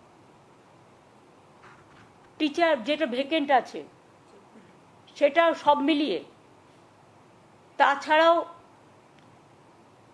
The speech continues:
আরও অ্যাডিশনাল আমরা কিছু ভ্যাকেন্সিস ক্রিয়েট করেছি, কারণ আমাদের অনেক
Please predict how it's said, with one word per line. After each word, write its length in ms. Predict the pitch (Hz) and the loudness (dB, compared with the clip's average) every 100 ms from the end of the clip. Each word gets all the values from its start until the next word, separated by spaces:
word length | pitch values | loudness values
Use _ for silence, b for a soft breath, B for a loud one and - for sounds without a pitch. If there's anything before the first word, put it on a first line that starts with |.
| _ - - | _ -6 2
আরও 140 | 294 330 - | 4 4 2
অ্যাডিশনাল 520 | 277 285 285 339 339 302 | 2 0 -2 0 2 2
আমরা 140 | 277 285 | 0 -4
কিছু 140 | 294 262 | -6 -6
ভ্যাকেন্সিস 420 | 254 277 269 277 - - | -6 -4 -6 -8 -14 -6
ক্রিয়েট 240 | 262 254 - | -4 -2 -4
করেছি, 300 | 202 196 285 427 - - - _ _ - - _ _ - - | -8 -8 -12 -16 -20 -20 -20 _ _ -20 -20 _ _ -16 0
কারণ 160 | 262 262 | 0 2
আমাদের 280 | 254 277 294 294 466 - - - - - 233 | 0 -2 -4 -6 -10 -18 -20 -20 -20 -6 -2
অনেক 160 | 277 | -2